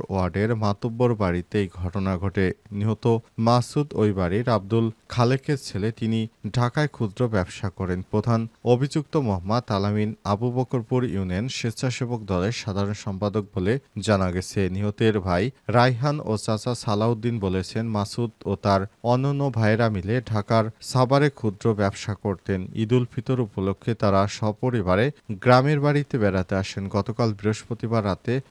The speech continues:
ভাইয়ের স্ত্রী আকলিমা ও বোন সীমার মধ্যে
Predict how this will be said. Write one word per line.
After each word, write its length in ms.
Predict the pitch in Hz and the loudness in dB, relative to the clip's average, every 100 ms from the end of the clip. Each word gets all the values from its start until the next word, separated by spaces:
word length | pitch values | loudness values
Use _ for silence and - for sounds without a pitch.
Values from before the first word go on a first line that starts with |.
| - | -4
ভাইয়ের 260 | 107 113 123 92 | 2 2 2 -2
স্ত্রী 300 | - - 113 123 | -10 -6 0 4
আকলিমা 520 | 98 - 107 107 113 - | 2 2 -2 0 0 0
ও 40 | 92 | -4
বোন 240 | 92 98 120 - - | -2 -2 -2 -8 -12
সীমার 420 | - 123 135 139 | -2 2 2 2
মধ্যে 320 | 98 85 | -2 -2